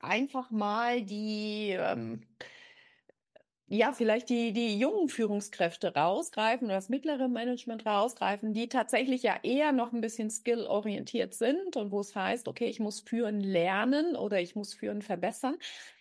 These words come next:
dann ist es natürlich gekoppelt daran, was bedeutet denn eigentlich Führung?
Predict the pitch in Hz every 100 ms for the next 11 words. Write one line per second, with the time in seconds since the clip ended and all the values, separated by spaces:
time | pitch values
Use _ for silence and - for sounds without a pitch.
0 | _ _ _ _ - 277 269 196 208 233
1 | 294 302 - 269 285 277 262 392 392 240
2 | - - 240 - 208 190 - 202 196 214
3 | 240 285 285 220 247 - 254 202 185 202
4 | 208 185 151 147 160 165 147 - - 165
5 | 131 127